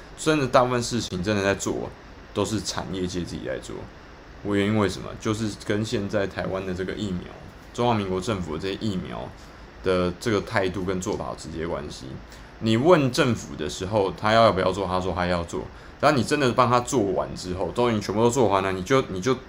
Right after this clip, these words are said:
只要画押盖章下去就好了。但是很奇怪，他那个章就迟迟不盖下去，他那个意愿呢就迟迟不搞定，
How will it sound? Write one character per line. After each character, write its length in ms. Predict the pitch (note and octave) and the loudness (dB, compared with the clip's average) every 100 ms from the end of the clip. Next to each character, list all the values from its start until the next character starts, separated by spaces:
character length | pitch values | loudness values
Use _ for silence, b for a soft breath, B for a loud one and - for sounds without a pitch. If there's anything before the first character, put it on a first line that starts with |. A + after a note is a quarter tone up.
| - | 0
只 80 | A2+ | 2
要 100 | A#2+ - - | 2 -6 -16
画 360 | - E3 B2+ A#2 | -2 8 8 10
押 340 | B2 A#2+ A#2+ - - - - | 8 6 4 -4 -20 -20 -4
盖 240 | E3 C#3 A2 | 0 2 2
章 380 | - B2+ C3 | 4 2 2
下 220 | C3+ B2+ A2 | 4 6 6
去 240 | - A#2 | 2 0
就 120 | B2+ | 0
好 360 | A2 - A#1+ C2+ | 0 -4 -4 -2
了。 180 | - - - - - - - - | -2 -4 -16 -20 -20 -20 -20 -2
但 140 | B2 | -2
是 180 | A#2+ A2+ | 2 0
很 100 | F2+ | 0
奇 140 | F2 | -2
怪， 80 | G2 | 0
他 100 | A2 | 2
那 100 | B2 | 2
个 120 | G#2+ | 2
章 340 | G2+ A2+ G#2 G#2+ | 2 4 4 2
就 100 | G#2+ | -2
迟 200 | - - | -4 -6
迟 160 | F2+ | -4
不 100 | F2+ | -6
盖 180 | D#2 E2 | -2 0
下 160 | F2+ C#2 | 0 -4
去， 160 | - - - B B - | -8 -12 -14 B B -8
他 140 | C3 D3 | 0 2
那 180 | D#3+ | 2
个 120 | B2 A#2 | 2 2
意 140 | C3+ | 2
愿 260 | A#2+ B2 G2+ | 4 4 2
呢 160 | F#2+ | 0
就 120 | F#2 A2+ | -2 -4
迟 220 | - F#2+ | -4 -6
迟 280 | F2+ F#2 F2+ | -4 -2 -2
不 160 | A#2 | -2
搞 240 | - C2+ - | -4 -4 -2
定， 120 | - | -8